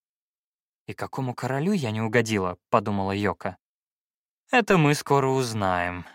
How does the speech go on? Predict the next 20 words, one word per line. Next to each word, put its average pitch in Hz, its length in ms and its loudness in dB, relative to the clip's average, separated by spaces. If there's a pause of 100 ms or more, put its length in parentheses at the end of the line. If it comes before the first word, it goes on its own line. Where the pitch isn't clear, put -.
задумчиво 101 600 -4
уставившись 98 640 -2
вдаль, 117 340 2
ответил 127 360 -4
правитель 113 480 -4
Эн. 90 220 -6 (240)
"Но 139 540 0 (580)
никто 143 680 2
не 156 140 -2
посмеет 131 680 -2
тронуть 98 380 -2
тебя, 104 320 0
пока 120 280 0
мы 107 120 -4
за 110 120 -6
тобой 101 280 -2
приглядываем. 87 760 -6 (1300)
К - 80 -20
тому 180 360 2
же 139 340 0